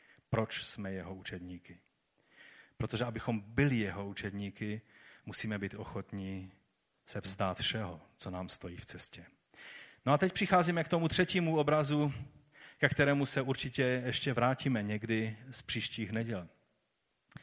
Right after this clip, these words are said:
Třetí obraz je postoj víry. Ten příběh o učednících na vodě a jak Ježíš se k nim přiblížil, zaznamenávají i jiní,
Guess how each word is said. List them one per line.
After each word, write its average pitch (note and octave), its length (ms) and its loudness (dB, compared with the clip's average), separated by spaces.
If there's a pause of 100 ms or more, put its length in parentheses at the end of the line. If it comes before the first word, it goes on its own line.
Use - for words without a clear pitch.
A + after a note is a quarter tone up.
(120)
Třetí D3 300 -2
obraz B2+ 360 2
je A#2+ 120 -2
postoj A#2+ 400 -4
víry. G#2+ 340 -4 (3000)
Ten A#2+ 200 2
příběh E3 840 2 (840)
o A#2+ 380 4 (320)
učednících D3+ 840 0
na C3 140 6
vodě D3+ 340 2
a D3+ 60 4
jak A2 180 2
Ježíš B2 300 -2
se C3 160 -2
k - 60 -10
nim A#2+ 100 0
přiblížil, C#3+ 680 -2
zaznamenávají B2 840 0
i A2 80 -10
jiní, A#2 540 -4